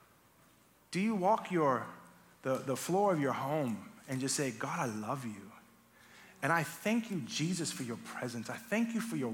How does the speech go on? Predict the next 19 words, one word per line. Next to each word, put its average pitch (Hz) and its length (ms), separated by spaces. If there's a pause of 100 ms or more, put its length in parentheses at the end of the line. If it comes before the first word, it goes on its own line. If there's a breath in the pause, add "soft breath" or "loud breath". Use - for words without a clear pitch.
word." 110 400 (800 loud breath)
I 165 100
thank 220 360
you. 165 120 (240 loud breath)
I, 180 60
I, - 20
it's, 180 460
it's 196 140
a - 40
matter 214 360
of, 175 100
uh, 160 360
of 156 180 (140)
qu-, 196 340
quality, 180 520 (880 soft breath)
not 240 100
so 285 140
much 269 280 (220)
quantity. 147 800